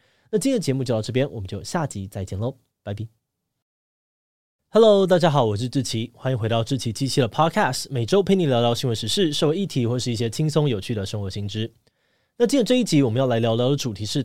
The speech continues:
讨厌爸妈该怎么办。俗话说，家是永远的避风港，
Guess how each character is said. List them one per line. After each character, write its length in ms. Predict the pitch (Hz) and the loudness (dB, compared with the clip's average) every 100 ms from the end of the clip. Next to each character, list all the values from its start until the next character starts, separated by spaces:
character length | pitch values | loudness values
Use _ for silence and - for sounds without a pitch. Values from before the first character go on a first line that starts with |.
| - | -6
讨 300 | - 113 101 | -4 -2 2
厌 200 | 196 147 | 2 2
爸 280 | - 185 143 | 2 2 2
妈 240 | 147 143 | 2 2
该 240 | 135 135 123 | 2 0 0
怎 160 | - | -4
么 80 | - 110 | -10 -6
办。 160 | 113 - _ _ _ _ _ | -6 -8 _ _ _ _ _
俗 120 | 143 | 0
话 160 | 135 165 | 2 2
说， 300 | 156 143 117 | 2 0 2
家 240 | 190 175 | 2 2
是 140 | 180 | 2
永 160 | 170 135 | 2 2
远 100 | 127 | 0
的 60 | 101 | -2
避 180 | 220 | -2
风 180 | 170 160 | 0 0
港， 160 | 160 | -2